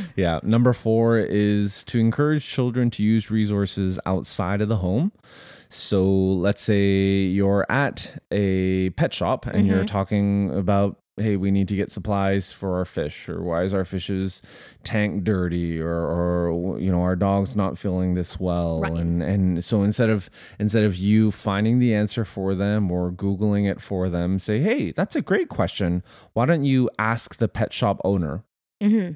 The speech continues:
Speaker 1: Or, "Why don't you ask one of the employees and
Speaker 2: Right.
Speaker 1: see what they have to say?"
Speaker 2: Yeah.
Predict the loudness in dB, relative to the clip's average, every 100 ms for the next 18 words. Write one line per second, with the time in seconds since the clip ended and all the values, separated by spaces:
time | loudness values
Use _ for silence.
0 | -6 -2 2 4 4 4 2 -2 -6 -6
1 | -8 -6 -2 0 0 0 -2 -4 -6 -8
2 | -12 -16 -20 _ -4 -2 -2 -2 -2 -2
3 | 0 0 -2 -6 -10 -10 -10 -10 -8